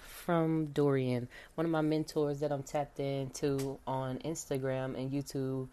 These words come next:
His name is Dorian at Group eighty-two. He has amazing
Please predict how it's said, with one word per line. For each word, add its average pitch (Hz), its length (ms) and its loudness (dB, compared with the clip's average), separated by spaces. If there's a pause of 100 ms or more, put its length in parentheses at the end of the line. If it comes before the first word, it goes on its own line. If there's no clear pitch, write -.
(320)
His 139 200 0
name 139 280 0
is 131 120 -4
Dorian 139 440 -2
at 127 200 -6
Group 135 260 -4
eighty-two. 143 640 -2 (680)
He - 240 -6
has 139 280 -4
amazing 160 840 -2